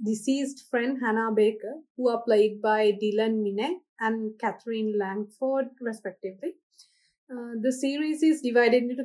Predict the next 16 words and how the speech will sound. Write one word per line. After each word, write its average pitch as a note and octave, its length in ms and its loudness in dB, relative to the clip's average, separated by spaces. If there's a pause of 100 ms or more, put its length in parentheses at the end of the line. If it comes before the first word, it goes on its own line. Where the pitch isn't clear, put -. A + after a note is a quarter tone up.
thirteen A3+ 440 0
different A3+ 440 -4 (180)
episodes, B3 720 0 (720)
uh, G4+ 320 -2
in A3 180 0
which B3+ 220 2 (180)
each C#4 280 -2
episode A3+ 480 0
have G#3 180 4
a B3 80 -2
cassette B3 480 -6
about G#3+ 260 -2
a G#3+ 100 -2
reason A3 540 -4
that G3 180 -2
led G#3 200 2